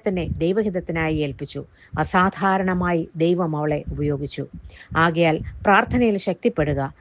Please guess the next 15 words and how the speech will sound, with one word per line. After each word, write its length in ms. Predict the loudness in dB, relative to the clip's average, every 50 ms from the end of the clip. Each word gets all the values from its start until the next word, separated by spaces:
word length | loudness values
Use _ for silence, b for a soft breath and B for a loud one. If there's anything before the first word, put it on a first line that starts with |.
| b b -6
സ്ഥിരത 380 | 2 6 6 6 6 6 4 2
കാണിക്കുക, 600 | 2 2 -2 -2 -4 -4 -2 -2 -2 -2 -2 -4 b b b 0 4
ദൈവത്തിൽ 400 | 6 6 6 6 6 4 2 2
പൂർണ്ണമായി 600 | 6 6 6 6 6 6 4 4 4 6 6 6
ആശ്രയിക്കുക, 840 | 6 4 2 0 -2 0 0 0 0 -2 -4 -6 -6 -6 _ -18 -16 -10 -8
നമ്മുടെ 260 | -6 -4 -4 -4 -2 -2
പ്രശ്നങ്ങളെ, 500 | -2 -4 -4 -4 -4 0 0 0 0 0 0 0
ഭാരങ്ങളെ 520 | 0 2 2 4 2 2 2 2 0 0 -2 B B B B B B
ദൈവസന്നിധിയിൽ 840 | 4 4 4 4 4 0 0 0 0 0 0 0 0 0 0 0 -2 -4 -2
ഏൽപ്പിക്കുക. 640 | 0 0 0 0 -2 -4 -4 -2 -2 -4 -4 -4 -8 B B B B -2 0
രണ്ടായിരത്തി 640 | 2 4 6 6 6 6 4 2 -2 -2 -2 -2 b b b b b 0
ഇരുപത്തിയഞ്ചിൽ 840 | 2 4 4 4 2 0 0 2 2 4 4 4 4 4 2 2 0 -4
നമുക്ക് 260 | -4 -2 -2 -2 -4 -6
ചെയ്യാൻ 420 | -6 -4 -2 0 2 2 0 0 -4
പറ്റാത്തത് 560 | -4 2 4 4 4 4 2 0 -2 -2 -4